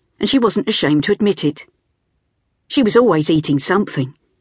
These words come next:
People seeing her now for the first time in years would be amazed at the change. As a young woman, she'd been magnificent. Long dark hair, hazel eyes, and a slender body with curves in all the right places.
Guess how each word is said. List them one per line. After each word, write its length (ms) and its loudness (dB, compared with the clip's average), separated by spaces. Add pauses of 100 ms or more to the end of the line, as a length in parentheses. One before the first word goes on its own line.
(880)
People 280 4
seeing 300 2
her 100 2
now 200 4
for 100 -6
the 80 0
first 300 0
time 200 0
in 140 2
years 400 2
would 140 -2
be 100 2
amazed 560 4
at 80 0
the 80 -4
change. 540 0 (1040)
As 100 0
a 60 6
young 240 2
woman, 320 2
she'd 180 -2
been 180 2
magnificent. 880 2 (640)
Long 280 2
dark 300 2
hair, 360 -2 (400)
hazel 380 4
eyes, 400 2
and 120 -2
a 60 2
slender 420 0
body 360 0
with 200 -2
curves 380 0
in 100 0
all 140 4
the 100 2
right 280 0
places. 500 -2